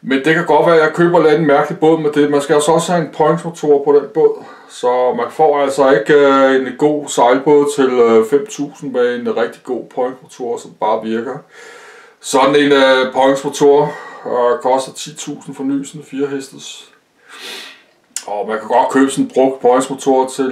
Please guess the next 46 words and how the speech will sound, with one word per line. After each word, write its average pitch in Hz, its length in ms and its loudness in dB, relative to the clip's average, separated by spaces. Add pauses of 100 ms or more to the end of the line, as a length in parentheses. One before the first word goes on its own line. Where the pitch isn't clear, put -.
øh, 120 340 4
til - 140 -20
to, 131 300 -8
tre, - 220 -8
fire - 220 -14
tusind - 420 -18
kroner. - 300 -16
Men - 140 -14
så 113 100 -6
er 131 120 -6
det 135 100 -4
så 143 80 2
også 135 200 2
nogen, 139 220 4
der 139 320 4
er 120 60 -2
femten 135 360 -4
år 143 180 2
gammel, 135 300 2
tyve 143 340 -4
år 123 160 -2
gammel, - 340 -6
så - 280 -12
men - 80 -12
det - 60 -14
er - 80 -20
klart, - 300 -4
hvis 139 140 -10
jeg 143 100 -2
kun 151 200 0
skal 170 120 -8
sejle 147 320 2
rundt 160 240 2
i 165 80 -4
Københavns 151 460 2
Havn, 147 320 2
så 147 540 2
gør 135 160 2
der 139 80 2
ikke 139 120 -4
noget, 143 260 4
at 143 60 0
den 131 120 -6
går 139 160 -12
i - 20 -14
stå. - 340 -8